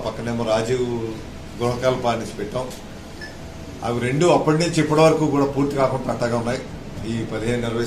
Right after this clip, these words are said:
సంవత్సరాలు రైతులు చాలా ఇబ్బంది పడుతున్నారు. రాజధాని రైతులు ఏ రకంగా ఇబ్బంది పడుతున్నారు,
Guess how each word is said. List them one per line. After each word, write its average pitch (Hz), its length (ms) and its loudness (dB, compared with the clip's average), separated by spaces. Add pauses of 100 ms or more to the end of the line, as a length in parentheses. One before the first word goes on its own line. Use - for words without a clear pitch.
సంవత్సరాలు 120 380 -2 (520)
రైతులు 117 340 2
చాలా 123 240 4
ఇబ్బంది 120 280 -2
పడుతున్నారు. 117 400 -2 (100)
రాజధాని 123 460 2
రైతులు 120 280 -2
ఏ - 80 0
రకంగా 120 240 -4
ఇబ్బంది 117 240 -4
పడుతున్నారు, 117 360 -4